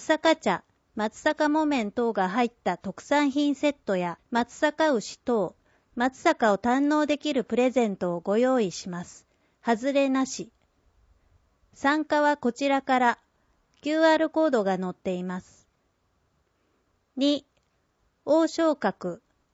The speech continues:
松阪城跡内、デジタルライトアップ。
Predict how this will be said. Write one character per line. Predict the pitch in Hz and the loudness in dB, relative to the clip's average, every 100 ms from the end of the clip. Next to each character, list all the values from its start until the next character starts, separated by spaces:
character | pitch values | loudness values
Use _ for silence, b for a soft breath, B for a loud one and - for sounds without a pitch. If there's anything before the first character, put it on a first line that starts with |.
| _ | _
松 | 214 226 - | -8 -6 -4
阪 | 294 302 269 | -2 0 2
城 | 294 294 285 | 2 2 2
跡 | 277 285 | 0 -2
内、 | 247 180 165 _ _ _ _ _ _ | -2 -4 -8 _ _ _ _ _ _
デ | 220 | 0
ジ | 247 277 | 0 0
タ | 311 | 2
ル | 302 294 | 2 4
ラ | 294 | 2
イ | 294 | 2
ト | 302 285 | 2 2
ア | |
ッ | 277 - - | 2 -2 -8
プ。 | 175 | -8